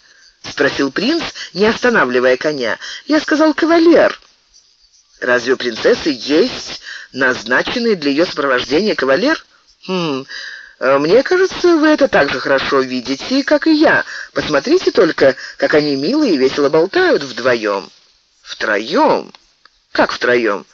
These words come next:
Конечно, ты же видишь, что де Гиш участвует в их беседе». «Да, вижу, конечно.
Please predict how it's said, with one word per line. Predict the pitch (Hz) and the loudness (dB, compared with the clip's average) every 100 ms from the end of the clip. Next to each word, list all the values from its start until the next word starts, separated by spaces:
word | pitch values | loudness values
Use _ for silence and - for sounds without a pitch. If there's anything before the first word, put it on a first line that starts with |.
| - _ | -20 _
Конечно, | 143 135 110 120 - 226 | 0 0 0 -2 -2 0
ты | 196 | 2
же | 156 | 2
видишь, | 151 311 254 - - - | 0 2 0 -2 -10 -10
что | - - | -4 -2
де | 143 170 | 0 0
Гиш | 180 320 254 | 2 2 2
участвует | 156 - 123 123 127 127 | -2 0 -2 0 0 0
в | 131 | 0
их | 123 | -2
беседе». | 117 127 127 110 107 - - - | -2 -2 -2 0 -2 -4 -8 -10
«Да, | - 208 349 285 | -4 2 4 4
вижу, | 214 247 160 | 2 2 0
конечно. | 131 220 190 131 123 120 | -2 0 0 -2 0 -2